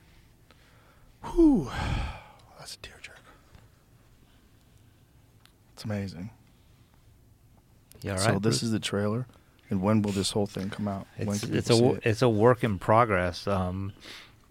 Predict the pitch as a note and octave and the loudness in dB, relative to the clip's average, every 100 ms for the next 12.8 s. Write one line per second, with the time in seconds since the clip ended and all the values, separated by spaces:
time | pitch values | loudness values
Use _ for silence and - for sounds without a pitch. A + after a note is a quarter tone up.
0 | - - A#2 G#2+ G2 F#2+ - - C3+ C#3 | -10 -2 0 2 0 -2 -6 -8 -8 -6
1 | A2 B2 G#2 A#2 A#2+ A#2 A2+ A2+ G2+ G2+ | -4 0 4 6 4 4 4 4 4 2
2 | G2 G2 F#2+ F2+ E2+ E2+ E2+ - _ _ | 2 0 -2 -2 -2 -4 -8 -12 _ _
3 | _ - F#3 C#3+ G#2 A2 G#2+ G2 A2 A2 | _ -18 -14 -10 -2 0 2 4 6 6
4 | A2 - - G2+ F#2 A2 G2 F2 G#2 G#2+ | 2 -10 -6 -4 -2 -2 0 -2 0 0
5 | - A2 G#2 G#2+ G#2+ A2+ A2 - - G2 | 0 0 2 4 2 2 -2 -6 -4 -2
6 | G2+ G#2 G2 - G2+ G#2 G#2 A2 - A2+ | -2 -2 -2 -2 0 0 0 -2 -4 -6
7 | - B2 A#2+ - G2+ F#2+ - C3+ A2 - | -2 0 0 0 -2 -2 0 0 0 -4
8 | - B2+ A2 F#2+ - F#2+ A2+ G#2 G#2+ F#2+ | -2 0 0 -2 -4 -4 -2 0 -2 -2
9 | F2+ F#2 G#2 A#2+ - - - - - - | 0 0 0 -4 -10 -20 -20 -20 -20 -20
10 | - - - - _ - _ - - A#2 | -20 -20 -20 -20 _ -20 _ -20 0 4
11 | D3+ D#3+ C3+ A2 A#2+ B2 B2+ A2 F#2 B2 | 6 6 4 2 2 4 2 2 0 0
12 | A2 F2+ G2+ A2+ G2+ D2+ - - | 0 2 2 2 2 -4 -10 -14